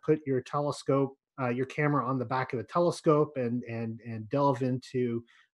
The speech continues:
uh, deep space mysteries, and you wanna get these really, um, you know, faint objects. But you can also, uh, just grab your favorite Canon lens and go off to the beach and shoot the seals, or, uh, you know, shoot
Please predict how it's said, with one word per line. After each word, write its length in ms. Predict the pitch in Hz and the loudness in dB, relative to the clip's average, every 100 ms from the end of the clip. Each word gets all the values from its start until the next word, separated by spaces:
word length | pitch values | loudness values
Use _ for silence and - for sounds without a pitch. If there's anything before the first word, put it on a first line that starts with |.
| - | -12
uh, 120 | 113 110 | -12 -6
deep 180 | 143 139 | -6 -6
space 420 | - 135 131 - | -4 -2 -2 -4
mysteries, 580 | 139 - 139 135 127 123 | -6 -4 -2 -2 -2 -4
and 100 | 120 | -4
you 100 | 123 | -4
wanna 160 | 123 | -4
get 180 | 117 120 - | -4 -6 -4
these 260 | 120 113 | -8 -4
really, 420 | 117 131 127 120 - _ _ _ 113 | -2 0 0 -2 -6 _ _ _ -10
um, 400 | 110 107 101 113 _ | -10 -10 -12 -18 _
you 100 | 135 | -4
know, 100 | 123 | -4
faint 340 | 110 - 139 143 | -4 -2 -2 -2
objects. 640 | 120 127 123 127 - - _ _ _ _ _ _ _ _ - - - | -2 -2 0 -4 -4 -18 _ _ _ _ _ _ _ _ -20 -18 0
But 160 | 156 202 | 2 6
you 60 | |
can 120 | 180 | 6
also, 540 | 175 190 - 185 185 165 156 | 8 6 8 8 8 4 4
uh, 220 | 160 156 | 6 6
just 320 | 139 190 - | 4 2 2
grab 300 | - 165 180 | 2 2 4
your 100 | 160 | 2
favorite 400 | 147 151 143 147 | 0 0 2 0
Canon 380 | 143 151 151 151 | -2 -4 -2 -2
lens 340 | 160 170 165 151 | 0 0 -2 -4
and 100 | 131 | 0
go 240 | 143 143 | 2 4
off 220 | 147 - | 2 0
to 80 | - | -2
the 120 | 139 | -2
beach 360 | 131 160 165 - | 2 2 2 -4
and 140 | 127 | -6
shoot 260 | - 139 143 | -4 -6 -6
the 80 | 131 | -12
seals, 600 | - 175 170 165 165 139 | -2 4 4 4 2 0
or, 320 | 131 123 120 - _ _ 123 | 2 0 -2 -14 _ _ -8
uh, 220 | 123 123 117 _ 123 | -6 -6 -8 _ -8
you 100 | 123 | -4
know, 120 | 120 | -4
shoot 280 | - - | -4 -4